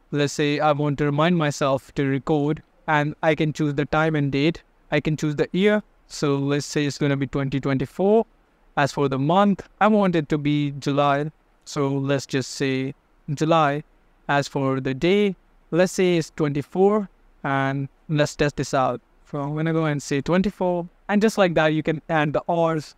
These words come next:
the minutes, and the seconds, and just add the reminder. But notice one thing, that if you add a wrong date, it will give you an error saying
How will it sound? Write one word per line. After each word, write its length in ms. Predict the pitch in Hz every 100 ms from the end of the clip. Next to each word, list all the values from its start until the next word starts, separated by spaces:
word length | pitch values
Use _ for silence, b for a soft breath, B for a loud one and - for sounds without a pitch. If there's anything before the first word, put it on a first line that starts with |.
| -
the 200 | 156 143
minutes, 400 | 151 165 156 -
and 240 | 156 185
the 60 | 156
seconds, 420 | 143 131 135 135 -
and 180 | 147 147
just 160 | 147 156
add 200 | 135 135
the 80 |
reminder. 480 | 131 135 131 127 135 -
But 200 | 165 160
notice 320 | 202 214 185
one 220 | 165 151
thing, 240 | 139 147 143 -
that 260 | 160 156 -
if 180 | 185 -
you 140 | 202 180
add 300 | 170 160 - -
a 100 | 156
wrong 340 | 165 208 185
date, 340 | 147 143 147 - _ -
it 80 | 147
will 160 | 165
give 180 | 156 151
you 80 | 151
an 140 | 143
error 340 | 151 170 165 151 -
saying 440 | - 147 139